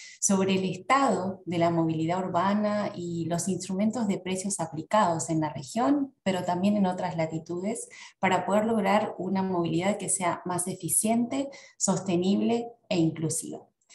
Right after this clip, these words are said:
Y esto como corolario de investigaciones contenidas en un repositorio que estamos lanzando hoy y que reúne a más de veinte estudios que son específicos para nuestra región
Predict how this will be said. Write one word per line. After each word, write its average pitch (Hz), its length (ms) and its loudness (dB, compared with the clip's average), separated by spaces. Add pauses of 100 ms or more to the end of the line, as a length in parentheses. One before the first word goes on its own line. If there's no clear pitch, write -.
(560)
Y 247 100 4
esto 311 200 4
como 233 460 4
corolario 220 640 2
de 185 380 -2
investigaciones 190 840 -2
contenidas 190 720 2
en 160 320 2
un 190 180 2
repositorio 196 1000 0
que 170 80 -8
estamos 170 320 -4
lanzando 160 580 0
hoy 208 260 0
y 202 160 -6
que 180 120 -6
reúne 175 400 0
a 185 100 2
más 170 300 0
de 175 300 -8
veinte 220 500 0
estudios 190 840 -2
que 160 140 -6
son 190 260 -2
específicos 170 1120 -4
para 160 260 2
nuestra 156 360 -2
región 151 500 -6